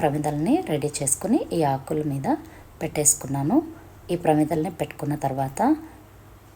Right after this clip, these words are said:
ఒత్తులు వేసేసుకొని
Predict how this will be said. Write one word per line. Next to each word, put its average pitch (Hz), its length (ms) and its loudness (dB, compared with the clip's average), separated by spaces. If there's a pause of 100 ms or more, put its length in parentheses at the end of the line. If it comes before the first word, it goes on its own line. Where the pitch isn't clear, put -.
(1300)
ఒత్తులు 165 400 2
వేసేసుకొని 151 680 2